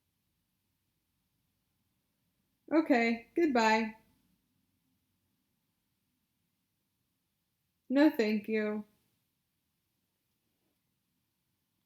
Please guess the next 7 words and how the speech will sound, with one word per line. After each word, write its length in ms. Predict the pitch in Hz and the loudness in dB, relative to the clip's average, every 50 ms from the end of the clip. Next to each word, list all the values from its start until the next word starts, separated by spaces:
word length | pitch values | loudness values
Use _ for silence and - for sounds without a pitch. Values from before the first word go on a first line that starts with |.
| _ _ _ _ _ _ _ _ _ _ _ _ _ _ _ _ _ _ _ _ _ _ _ _ _ _ _ _ _ _ _ _ _ _ _ _ _ _ - | _ _ _ _ _ _ _ _ _ _ _ _ _ _ _ _ _ _ _ _ _ _ _ _ _ _ _ _ _ _ _ _ _ _ _ _ _ _ 2
Very 280 | 233 269 311 311 262 | 4 6 6 6 4
well, 480 | 220 220 254 254 208 - - 208 - - - | 4 2 2 0 0 0 -4 -6 -8 -6 -4
thanks. 640 | 359 381 277 170 127 - - - - - - - - _ _ _ _ _ _ _ _ _ _ _ _ _ _ _ _ _ _ _ _ _ _ _ _ _ _ _ _ _ _ _ _ _ _ _ _ _ _ _ _ _ _ _ _ _ _ _ _ _ _ _ _ _ _ _ _ _ _ _ _ _ _ _ _ _ _ _ _ _ _ _ _ _ _ _ _ _ _ _ _ _ _ _ _ _ | -2 0 0 -2 -4 -8 -10 -8 -8 -8 -10 -12 -16 _ _ _ _ _ _ _ _ _ _ _ _ _ _ _ _ _ _ _ _ _ _ _ _ _ _ _ _ _ _ _ _ _ _ _ _ _ _ _ _ _ _ _ _ _ _ _ _ _ _ _ _ _ _ _ _ _ _ _ _ _ _ _ _ _ _ _ _ _ _ _ _ _ _ _ _ _ _ _ _ _ _ _ _ _
It's 220 | - 247 - - | -8 -8 -6 -6
time 340 | - - 269 247 254 269 285 277 | -6 -2 -2 0 2 2 2 2
to 100 | 311 269 | 2 2
go. 500 | 240 214 202 196 190 190 190 202 208 | 2 0 0 0 0 -2 -4 -4 -6